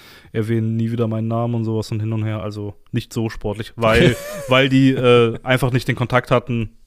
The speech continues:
Speaker 1: äh, irgendwie.
Speaker 2: Ja, ja, ja.
Speaker 1: Die hatten nichts miteinander zu tun und auf einmal, ja, disst er ihn da quasi, aber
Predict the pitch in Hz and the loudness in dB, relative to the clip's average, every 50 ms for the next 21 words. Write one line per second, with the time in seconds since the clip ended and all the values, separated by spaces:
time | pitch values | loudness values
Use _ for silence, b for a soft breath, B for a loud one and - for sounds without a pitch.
0 | - - - 113 123 113 110 107 92 120 117 117 113 110 117 110 117 107 110 107 | -20 -18 -14 -10 -8 -8 -8 -6 -6 -4 -4 -2 0 0 0 0 -2 -2 -2 -4
1 | 107 107 - 131 123 113 131 135 131 - - 139 127 127 127 127 123 117 - 131 | -6 -6 0 0 0 2 2 0 0 2 0 0 0 0 0 0 -2 -2 -4 -6
2 | - 127 123 131 127 127 117 113 107 - 101 120 117 113 110 110 110 107 101 - | -4 -2 0 2 2 0 0 -2 -4 -6 -6 -6 -6 -4 -4 -4 -4 -6 -8 -10
3 | 117 107 107 107 101 - _ _ _ - _ _ - - 113 - - 120 110 110 | -10 -10 -8 -10 -10 -12 _ _ _ -20 _ _ -10 -10 -10 -6 -4 -6 -4 -4
4 | 113 110 110 101 - - - 104 104 104 104 107 107 - 101 104 101 95 92 | -6 -8 -8 -10 -10 -6 -4 -2 -2 -2 -2 -4 -6 -6 -6 -6 -6 -8 -10